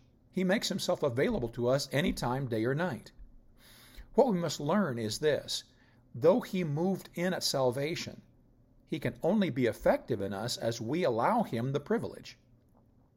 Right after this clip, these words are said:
And that comes by submitting to his will. By surrendering our will to the Lord's,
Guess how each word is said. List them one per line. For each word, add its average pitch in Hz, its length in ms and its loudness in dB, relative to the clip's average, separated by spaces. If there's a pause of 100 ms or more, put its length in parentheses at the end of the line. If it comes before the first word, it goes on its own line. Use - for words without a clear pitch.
(140)
And 104 160 -4
that 214 180 -2
comes 113 240 -4
by 110 200 -2
submitting 131 500 -4
to 143 100 -6
his 139 160 -2
will. 107 340 -6 (1120)
By 139 120 2
surrendering 202 720 2
our 180 200 6
will 120 480 2
to - 80 -4
the 123 100 -2
Lord's, 117 520 -2